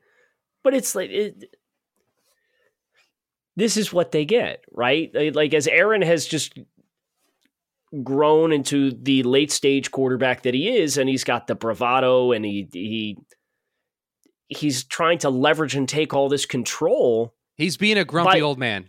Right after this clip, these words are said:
Speaker 2: Don't,
Speaker 1: by
Speaker 2: don't be
Speaker 1: l-
Speaker 2: nice about it. He's being a grumpy old man.
Speaker 1: By letting him do it and bending to him,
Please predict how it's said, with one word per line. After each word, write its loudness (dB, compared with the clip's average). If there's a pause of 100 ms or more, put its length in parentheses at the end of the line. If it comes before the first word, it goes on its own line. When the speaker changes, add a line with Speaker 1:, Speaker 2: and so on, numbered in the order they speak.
(120)
Speaker 2:
Don't, 0
Speaker 1:
by 6
Speaker 2:
don't 4
be 2
Speaker 1:
l- -2
Speaker 2:
nice 0
about 0
it. -4
He's -12
being 0
a -2
grumpy -2
old -2
man. -12 (280)
Speaker 1:
By 4
letting 2
him 2
do 0
it 4
and 0
bending 2
to 0
him, 0